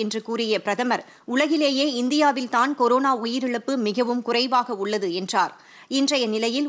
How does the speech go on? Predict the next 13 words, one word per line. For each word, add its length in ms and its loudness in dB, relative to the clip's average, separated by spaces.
உலக 200 0
நாடுகளுக்கு 600 0
அதிகபட்சமாக 920 -2
கொரோனா 320 0
தடுப்பு 280 -2
மருந்து 300 -2
தேவைப்படுகிறது 760 -2
என்பதை 260 -2
சுட்டிக்காட்டிய 680 -2
பிரதமர், 380 -2
இதற்கு 280 0
நாடுகளிடையே 680 2
ஒத்துழைப்பு 460 -4